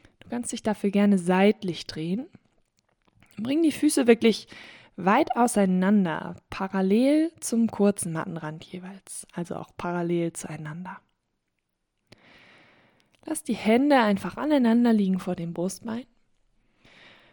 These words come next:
Und stell dir jetzt vor, wie du deinen Oberkörper einfach nach vorne klappst, als wäre er in sich eine Gerade, die nicht gebeugt werden kann,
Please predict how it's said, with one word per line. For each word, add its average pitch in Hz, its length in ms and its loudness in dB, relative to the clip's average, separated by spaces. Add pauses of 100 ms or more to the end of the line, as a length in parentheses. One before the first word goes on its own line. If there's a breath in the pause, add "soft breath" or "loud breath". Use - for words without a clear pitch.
(140 soft breath)
Und 240 100 -8
stell 339 180 0
dir 330 80 8
jetzt - 160 2
vor, 285 320 8
wie 247 60 2
du 214 120 4
deinen 196 280 4
Oberkörper 254 500 -2
einfach 175 340 -8
nach 185 220 -8
vorne 247 560 2
klappst, - 960 -6 (680 soft breath)
als - 180 -14
wäre 202 260 0
er 180 300 -4 (140)
in 208 220 2
sich - 520 -4
eine 190 640 2 (580)
Gerade, 226 760 2
die 190 400 0
nicht 240 320 -4
gebeugt 214 500 2
werden 170 300 -4
kann, 208 360 -4